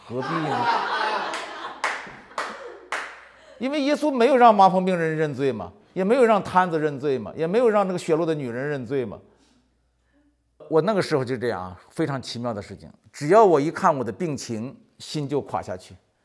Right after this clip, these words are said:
只要一读耶稣，心就平静下来。真的是离不开耶稣，离开一会儿就死一会儿。讲道的时候是讲耶稣，这没话说。讲完道之后，要不停地想耶稣，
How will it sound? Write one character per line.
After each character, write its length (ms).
只 180
要 180
一 140
读 220
耶 160
稣， 340
心 260
就 80
平 260
静 140
下 160
来。 100
真 240
的 100
是 120
离 160
不 100
开 220
耶 200
稣， 240
离 260
开 220
一 120
会 160
儿 60
就 80
死 260
一 60
会 180
儿。 80
讲 240
道 160
的 100
时 120
候 40
是 120
讲 240
耶 100
稣， 240
这 140
没 120
话 200
说。 160
讲 240
完 160
道 160
之 180
后， 400
要 160
不 140
停 240
地 80
想 200
耶 80
稣， 240